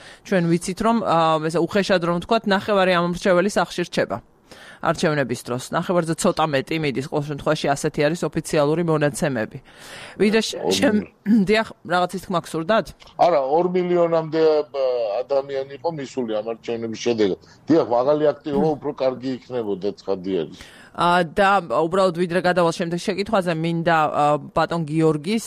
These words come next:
Speaker 1: ა, მაყურებელს ჩვენსას, რომელმაც დაწერა პოლიტიკურ პროცესებზე ზოგადად თავისი მოსაზრება კომენტარის სახით, ა, წავშალე მე თქვენი კომენტარი, იმიტომ რომ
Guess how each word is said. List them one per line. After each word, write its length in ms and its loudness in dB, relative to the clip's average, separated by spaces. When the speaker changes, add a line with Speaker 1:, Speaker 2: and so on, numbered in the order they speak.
Speaker 1:
ა, 240 2
მაყურებელს 580 0
ჩვენსას, 480 -2
რომელმაც 320 -2
დაწერა 360 0
პოლიტიკურ 600 -4
პროცესებზე 640 -4
ზოგადად 540 0
თავისი 420 0
მოსაზრება 640 2
კომენტარის 560 0
სახით, 380 -2
ა, 240 2
წავშალე 500 0
მე 140 -2
თქვენი 260 -2
კომენტარი, 560 0
იმიტომ 260 -2
რომ 160 0